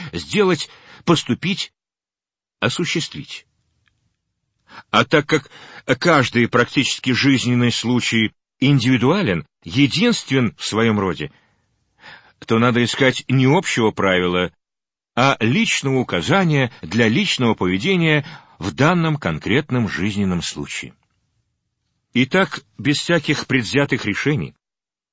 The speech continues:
без всяких оговорок, условий, уклонений и резерваций, я стану таким, каков я есть, перед лицом совести, с тем, чтобы в данный конкретный миг моей личной жизни, сейчас и здесь,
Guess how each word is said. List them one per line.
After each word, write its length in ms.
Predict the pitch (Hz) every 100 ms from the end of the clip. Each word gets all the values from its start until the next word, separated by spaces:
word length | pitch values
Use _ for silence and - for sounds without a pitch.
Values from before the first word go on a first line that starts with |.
| _
без 200 | - 131
всяких 420 | - 160 156 143 -
оговорок, 720 | 123 117 113 147 110 - -
условий, 480 | 117 - 131 123 110
уклонений 640 | 98 101 104 113 143 127 117
и 220 | - 98
резерваций, 680 | 95 82 78 117 147 - - _ _ _ _ - - - - - _ _
я 240 | - 143
стану 400 | 165 - 175 170
таким, 480 | 151 120 - 226 214
каков 400 | - 107 170 147
я 80 | -
есть, 500 | 104 117 92 - - - _ _ _ _ _
перед 240 | - 113 135
лицом 360 | 143 - 185 160
совести, 640 | - 143 80 - - - _ _ _ _ _
с 120 | -
тем, 260 | - 214 208
чтобы 460 | - 131 143 139 -
в 120 | 82
данный 440 | 71 165 175 131 101
конкретный 580 | 95 90 - 139 - 90
миг 260 | 117 151
моей 220 | 85 90 90
личной 400 | 131 - 87 76
жизни, 460 | 95 170 80 76 - _ _
сейчас 680 | - - - 147 139 - -
и 120 | 90
здесь, 500 | 78 - 180 151 -